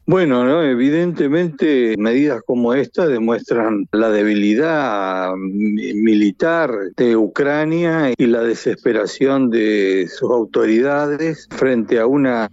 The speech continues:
situación que se agrava tremendamente, que es la falta de soldados, la falta de militares, la falta de cantidad de hombres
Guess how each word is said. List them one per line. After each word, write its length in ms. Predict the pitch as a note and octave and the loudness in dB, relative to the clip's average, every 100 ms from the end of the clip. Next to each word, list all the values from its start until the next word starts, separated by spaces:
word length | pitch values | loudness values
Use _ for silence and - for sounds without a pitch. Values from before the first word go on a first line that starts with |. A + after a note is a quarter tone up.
| - | -8
situación 800 | - B2+ C3 G2 E3+ D3 E3+ F#3+ | -6 -2 -2 0 -2 0 -2 0
que 100 | F3+ | -2
se 220 | - B2+ | 0 0
agrava 500 | A2+ A#2+ C3+ C3 B2 | 2 0 0 0 -2
tremendamente, 920 | A2+ A#2+ C3 C#3 C3+ C3+ D3 D#3+ F#3 | -2 0 2 2 0 0 0 0 -4
que 160 | D3 B2 | 0 0
es 60 | |
la 180 | A2+ A2 | 2 0
falta 500 | G2+ B2+ A#2+ - A2+ | 0 -2 -2 0 -2
de 460 | G#2 G#2 G2+ F#2+ F#2+ | 0 0 2 0 -4
soldados, 1000 | - - B2+ C3+ A3 E3 A#2 F2 - - - | -6 -2 0 0 0 0 -2 -6 -10 -12 -4
la 140 | B2+ | -2
falta 380 | - C3 A#2+ A#2+ | 0 -2 0 2
de 140 | A2+ | 2
militares, 640 | A2 A#2 B2 - G#3 E3+ A#2+ | 2 2 0 -2 -2 0 0
la 200 | D#3+ B2+ | 0 0
falta 380 | G2+ D3 C3+ C#3+ | 0 -2 -2 0
de 440 | C3 B2 A#2 A2+ - | 2 2 2 -2 -2
cantidad 880 | C#3+ B2+ A2+ C3+ C#3+ F3+ F3 C#3+ B2+ | -4 -4 -2 0 2 0 -2 -2 -4
de 220 | D3 C#3 | 0 0
hombres 640 | D#3 E3 E3 D#3 D#3+ C#3 | 2 0 0 0 -2 -4